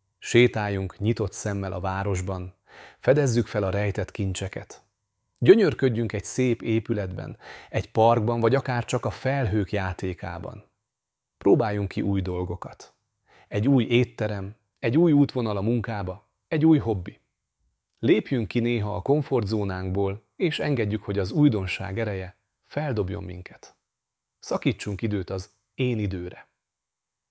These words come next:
Legyen minden nap legalább fél óra, amit magunkra szánunk. Tegyünk valami olyat, ami feltölt, kikapcsol, örömet okoz. Olvassunk, sétáljunk, meditáljunk,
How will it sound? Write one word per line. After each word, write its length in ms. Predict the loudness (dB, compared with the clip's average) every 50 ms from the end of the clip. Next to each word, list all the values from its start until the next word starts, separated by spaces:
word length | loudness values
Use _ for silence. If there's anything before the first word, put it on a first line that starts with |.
| _ _ _ _ _
Legyen 280 | 2 2 4 4 4 4
minden 300 | 4 4 4 4 2 0
nap 160 | -2 -2 0
legalább 380 | 0 0 2 2 0 0 -2 -6
fél 400 | -6 -2 0 0 2 2 2 2
óra, 320 | 2 2 0 -2 -4 -4 -6
amit 240 | -6 -6 -4 -2
magunkra 380 | -2 0 0 0 -2 -2 -4 -6
szánunk. 720 | -8 -6 -6 -6 -6 -6 -8 -10 -10 -12 -14 -18 -20 _ _ _ _ _ _ _ _
Tegyünk 340 | -2 0 0 2 0 0 0
valami 260 | 0 -2 -2 -2 -2
olyat, 280 | -2 -4 -4 -4 -6 -10
ami 180 | -10 -10 -10
feltölt, 720 | -10 -8 -6 -6 -6 -4 -6 -8 -8 -8 -8 -8 -8 -8
kikapcsol, 760 | -2 -2 -2 -2 -2 -8 -8 -10 -10 -10 -10 -10 -10 -16 _ _
örömet 400 | -4 -2 -2 -2 -2 -4 -6 -8
okoz. 420 | -10 -10 -10 -12 -14 -14 -16 -20 _ _ _ _ _ _ _ _ _ _ _ _ _ _ _ _
Olvassunk, 800 | 2 4 4 4 4 2 -2 -6 -8 -10 -10 -10 -8 -8 -8 -8
sétáljunk, 840 | -6 -2 0 0 0 0 -4 -6 -8 -8 -8 -8 -8 -8 -8 -8 -6
meditáljunk, 760 | -4 -2 0 0 -2 -2 -6 -8 -8 -8 -10 -10 -10 -12